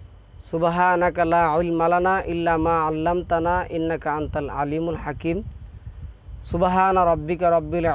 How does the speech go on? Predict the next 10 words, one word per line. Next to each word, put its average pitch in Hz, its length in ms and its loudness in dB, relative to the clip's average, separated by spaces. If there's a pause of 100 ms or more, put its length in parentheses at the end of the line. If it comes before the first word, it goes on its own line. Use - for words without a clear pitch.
ইজ্জাতি 165 360 0
আম্মা 165 300 2
ইয়াসিফুন 165 600 0 (880)
ওয়া 165 100 2
সালামুন 175 540 2
আলাল 160 340 2
মুরসালিন 170 580 -2 (120)
আলহামদুলিল্লাহি 151 920 -2
রব্বিল 139 380 -4
আলামিন। 135 600 -2